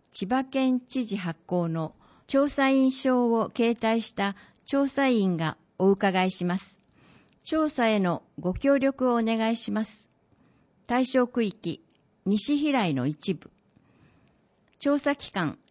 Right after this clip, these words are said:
十月から令和八年二月。問い合わせ、千葉県統計課。電話、零四三二二三の二二二零。アイディー、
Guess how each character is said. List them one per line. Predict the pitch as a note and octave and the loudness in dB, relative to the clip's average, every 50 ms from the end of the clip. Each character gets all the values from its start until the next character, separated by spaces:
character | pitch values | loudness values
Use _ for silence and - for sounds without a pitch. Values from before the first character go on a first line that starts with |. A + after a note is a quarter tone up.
| _ | _
十 | - F#3 A3+ C4+ C#4+ C#4 | -8 -4 -2 0 0 0
月 | C#4+ D4 C#4+ - - | 0 -2 -4 -6 -6
か | - G#3+ F#3 | -6 -4 -2
ら | F3 E3 D#3+ - _ _ _ _ | -2 -2 -2 -4 _ _ _ _
令 | - G#3 B3+ C#4 C4+ A#3 | -4 -2 0 0 0 0
和 | G3+ G#3+ | -2 -2
八 | G#3 F#3+ G3 - - G3+ | -4 -4 -6 -6 -6 -4
年 | G3 F#3 E3 D3+ C3 - - - | -2 0 0 -2 -2 -4 -6 -6
二 | D#3+ D#3+ F3 | -4 -2 0
月。 | F3+ G3 F#3+ F#3+ - - E3+ - _ _ _ _ - _ _ _ _ _ _ _ _ _ | 0 -2 -4 -4 -8 -10 -10 -10 _ _ _ _ -20 _ _ _ _ _ _ _ _ _
問 | - C4 C4 B3+ | 0 2 2 4
い | B3 | 4
合 | A#3 A3 | 2 2
わ | A3 A3+ | 0 -2
せ、 | - - G#3 F#3+ - - _ _ _ _ _ _ _ _ | -2 -2 -4 -4 -4 -6 _ _ _ _ _ _ _ _
千 | - - A3+ G3+ | -6 -6 -4 -2
葉 | C4 C4+ C4+ | -2 -4 -4
県 | _ - A3 F#3+ E3 D3+ C#3+ - - | _ -4 -2 -2 0 0 -2 -2 0
統 | G3 G3+ G3+ F#3+ | 0 0 0 0
計 | - - G3+ F#3 F3 | -2 -4 -4 -4 -4
課。 | - - - D#3+ - - _ _ _ _ _ _ _ _ - | -6 -6 -6 -6 -6 -8 _ _ _ _ _ _ _ _ -2
電 | - G3+ G3 F#3+ | 0 0 2 2
話、 | F#3 F3+ F3 - - _ _ - | 0 0 -2 -2 -4 _ _ -4
零 | G3 A3+ C4 C4+ C4+ C4+ | 0 2 2 2 2 2
四 | C4+ C4+ B3 G#3+ F3+ E3 | 2 2 2 0 -2 -4
三 | - - - F#3+ F3 D#3 - - _ _ _ _ - - | -6 -6 -4 -4 -2 -2 -4 -6 _ _ _ _ -6 0
二 | G#3+ B3+ C4+ C4+ C4+ | 2 4 4 6 6
二 | C4 C4 C4+ B3+ A3+ F#3+ | 4 4 4 4 2 0
三 | F#3 - - F3+ F3 E3+ D#3+ D#3 | -2 -4 -4 -2 -2 -2 -2 -2
の | D#3+ D3 - - _ _ _ - | -2 -4 -4 -8 _ _ _ -2
二 | G3 A3+ A#3+ A#3 A#3 | 0 0 2 2 2
二 | A3 A3 A3+ A3+ G#3+ F#3+ E3+ D#3+ | 0 0 0 0 0 0 -2 -2
二 | D#3 D#3+ F3 F3+ F3+ F3+ E3 | -2 -2 -2 -2 -2 -2 -4
零。 | E3 F3 E3 C#3+ - - - _ _ _ - - _ _ - | -4 -4 -4 -4 -6 -10 -16 _ _ _ -20 -20 _ _ -4
ア | - A#3+ | 0 0
イ | A#3+ A#3+ G3 | 0 0 0
デ | G#3 A3+ | -2 -2
ィ | G3+ E3+ | -2 -2
ー、 | - | -4